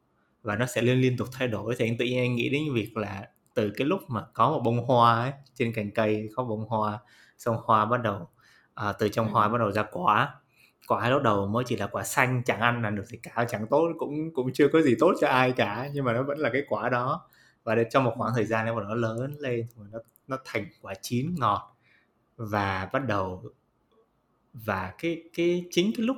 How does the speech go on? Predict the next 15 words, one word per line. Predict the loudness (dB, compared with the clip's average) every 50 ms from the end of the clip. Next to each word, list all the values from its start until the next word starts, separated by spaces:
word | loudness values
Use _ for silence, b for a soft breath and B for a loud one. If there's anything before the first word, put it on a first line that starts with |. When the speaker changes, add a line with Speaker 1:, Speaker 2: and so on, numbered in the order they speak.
| -2
Speaker 1:
mà | -2 -4 -4 -4
quả | -6 -6 -6
chín | -6 -4 -6 -6 -4 -4
đó | -6 -6 -6 -6 -6
thì | -6
nó | -4 -4 -4 -2
lại | -2 -4 -4
thực | -6 -10 -10 -10
sự | -10 -10 -8 -8
nó | -8 -6 -6
có | -6 -6 -8 -10 -14
thể | -16 -12 -10 -8 -6
mang | -6 -4 -4 -4 -6 -8
lại | -10 -10
một | -10 -10